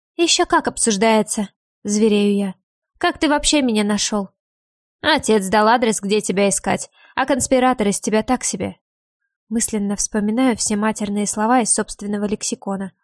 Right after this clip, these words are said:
потому что мама, естественно, знает, где живет Катя.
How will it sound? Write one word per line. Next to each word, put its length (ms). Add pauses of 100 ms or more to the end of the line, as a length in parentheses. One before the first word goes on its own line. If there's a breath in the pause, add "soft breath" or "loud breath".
(160)
потому 280
что 180
мама, 320
естественно, 600
знает, 380
где 180
живет 320
Катя. 360